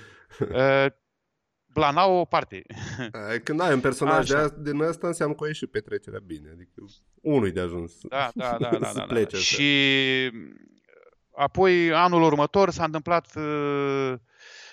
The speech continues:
Speaker 1: uh, să ne organizăm și mai bine, mai din timp, nu doar din februarie, că din februarie până în iunie e din scurt
Speaker 2: Mhm.
Speaker 1: pentru o conferință atât de mare.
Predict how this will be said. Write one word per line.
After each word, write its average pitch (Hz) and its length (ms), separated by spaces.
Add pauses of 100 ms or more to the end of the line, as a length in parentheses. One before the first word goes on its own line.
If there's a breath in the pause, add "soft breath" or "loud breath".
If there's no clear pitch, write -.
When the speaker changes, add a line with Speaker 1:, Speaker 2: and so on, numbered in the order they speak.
(120 loud breath)
Speaker 1:
uh, 120 800
să 131 240
ne 131 140
organizăm 131 460
și - 140
mai 123 160
bine, 143 220
mai 135 180
din 123 200
timp, 139 300
nu 123 340
doar 135 240
din 120 180
februarie, 110 960 (920)
că - 120
din 107 120
februarie 120 320
până 117 200
în 117 60
iunie 120 260
e 110 120
din 104 140
scurt 110 440 (540)
Speaker 2:
Mhm. 87 320
Speaker 1:
pentru 98 300
o 95 60
conferință 104 420
atât 101 140
de 95 80
mare. 90 320